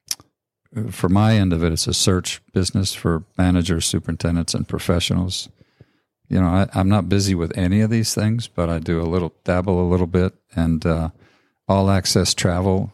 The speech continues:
I just signed up with them to, uh, do what Javi does and, you know, take people to places. And, uh, so, yeah, I'm s-, I stay, I, I don't wanna call it busy,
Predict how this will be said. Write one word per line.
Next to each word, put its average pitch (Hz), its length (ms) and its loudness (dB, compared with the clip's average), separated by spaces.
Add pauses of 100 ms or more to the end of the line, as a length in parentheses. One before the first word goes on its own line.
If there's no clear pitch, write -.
I 85 140 -2
just - 240 -2
signed 87 280 2
up 85 180 -4
with 85 160 -2
them 87 400 2
to, 82 340 0
uh, 80 240 0 (1600)
do 92 140 0
what 87 140 0
Javi 87 280 4
does 85 360 2
and, 82 240 0 (160)
you 87 80 -2
know, 82 140 0
take - 280 -2
people 82 280 -2
to - 60 -12
places. 80 540 -2
And, 78 280 -8
uh, 82 320 -6 (400)
so, 87 360 0 (140)
yeah, 120 300 2
I'm 101 160 -4
s-, - 180 -2
I 110 80 2
stay, 104 420 0 (200)
I, 98 100 -2 (220)
I 104 120 2
don't 107 120 0
wanna 90 160 0
call 90 240 -2
it 76 120 -8
busy, 87 420 -2